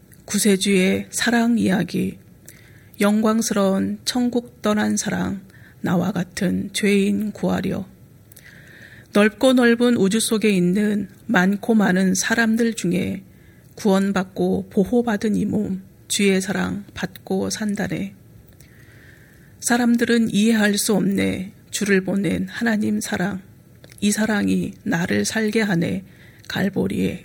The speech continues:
구속의 사랑. 주님의 그 사랑은 정말 놀랍네, 놀랍네, 놀랍네. 오, 주님의 그 사랑은 정말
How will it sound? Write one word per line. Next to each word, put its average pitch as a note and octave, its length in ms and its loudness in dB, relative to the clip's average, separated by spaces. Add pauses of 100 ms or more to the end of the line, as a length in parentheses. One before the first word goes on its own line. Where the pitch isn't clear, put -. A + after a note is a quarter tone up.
(120)
구속의 G3 420 -4
사랑. - 360 -8 (960)
주님의 A3+ 380 4
그 A#3 100 -2
사랑은 G#3+ 640 4
정말 F#3+ 500 2
놀랍네, F#3+ 960 2
놀랍네, F#3 840 -2 (140)
놀랍네. F3+ 720 -4 (520)
오, F#3 140 -2
주님의 G#3 440 0
그 - 140 -4
사랑은 F#3+ 680 0
정말 F3 480 -2